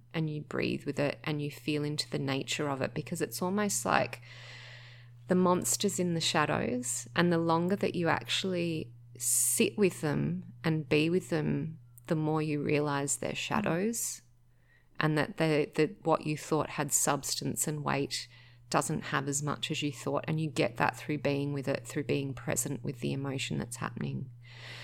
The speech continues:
Speaker 1: And I just wanna circle back also to what you've said about the insight you've had about how the, the sensation, the physical sensation that you've had in relationship to this happening is,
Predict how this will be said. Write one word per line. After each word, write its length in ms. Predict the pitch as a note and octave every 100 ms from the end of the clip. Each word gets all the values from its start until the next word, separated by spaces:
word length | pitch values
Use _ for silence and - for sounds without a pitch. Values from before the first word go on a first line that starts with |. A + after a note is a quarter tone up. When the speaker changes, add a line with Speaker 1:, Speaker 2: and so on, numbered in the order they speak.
| - -
Speaker 1:
And 120 | F#3
I 80 | G3
just 260 | G#3 A3 -
wanna 160 | B3+ C4+
circle 440 | - G3 G3 G3
back 260 | E3+ D#3 -
also 340 | F3 E3+ -
to 180 | E3+ -
what 180 | D#3 -
you've 160 | D3+ -
said 380 | - D3 A#2+ -
about 480 | D3+ C#3+ C#3 B2+ - - - -
the 200 | D#3+ C#3+
insight 520 | D#3+ D#3 D3 E3 D3
you've 100 | C#3 - C#3
had 100 | C3+
about 320 | C3 C3+ -
how 520 | - D3 C#3+ C#3 - - - - -
the, 500 | D3+ D3 C#3 C#3 - -
the 200 | - D3 -
sensation, 960 | - - F3+ D#3+ - C3+ F3+ - C#3 C#3
the 100 | C#3
physical 560 | - E3+ D#3 D3+ D3+ D3
sensation 720 | - C#3 - D3+ C#3+ - C#3+
that 120 | C#3
you've 140 | - - -
had 140 | D3
in 140 | C#3+
relationship 800 | C3+ C3+ C#3 D3 - C#3+ - A#2+ -
to 100 | -
this 200 | C3 -
happening 440 | - - - C3+
is, 260 | C3+ -